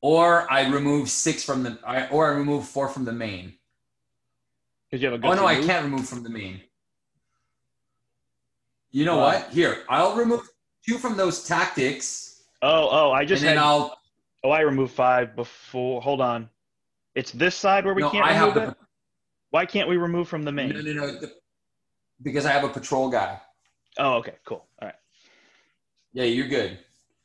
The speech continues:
Speaker 1: So, uh, and then Nick Fury's gonna do two damage, uh, to him.
Speaker 2: All right, he takes a
Speaker 1: So
Speaker 2: retaliate.
Speaker 1: Maria Hill removes two from the, the tactics. So then you can,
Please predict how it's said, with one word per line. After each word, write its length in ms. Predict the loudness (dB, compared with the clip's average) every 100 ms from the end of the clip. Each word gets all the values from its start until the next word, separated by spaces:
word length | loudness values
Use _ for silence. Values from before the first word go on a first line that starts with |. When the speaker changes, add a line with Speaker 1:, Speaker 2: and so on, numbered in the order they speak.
| _ _ _ _
Speaker 1:
So, 520 | -8 -2 0 -2 -4 -20 _ _ -8
uh, 40 | -4 -4 -4
and 160 | -4
then 180 | -2 0
Nick 140 | -2 0
Fury's 300 | 4 4 2
gonna 200 | -6 -6
do 180 | -10 -10
two 160 | -8
damage, 840 | -4 -4 -4 -10 -14 -16 -16 -20 _
uh, 140 | -10 -8
to 160 | -6
him. 200 | -8 -10 -12 _ _ _ _ _ _ _ _
Speaker 2:
All 80 | -6
right, 40 |
he 40 | -4
takes 240 | -2 -2
a 40 | -2
Speaker 1:
So 20 |
Speaker 2:
retaliate. 560 | -2 0 0 0 -2 -2
Speaker 1:
Maria 280 | 2 2
Hill 200 | 4 2 2
removes 400 | 0 -2 -4 -12
two 180 | -14 -6
from 240 | -4 -2
the, 260 | 0 0 0
the 60 | -4
tactics. 920 | -4 -4 -2 -2 -2 -2 -14 -14 -18 -20 _ _ _ _ _ _ _ _ _ _ _ _ _ _ _ _ _ _ _ _ _ _ _ _ _ _ _ _ _ _ _ _ _ _ _ _ _ _ _ _ _ _ _ _
So 200 | -8 -4
then 260 | 0 0 0
you 180 | -2
can, 180 | 0 -2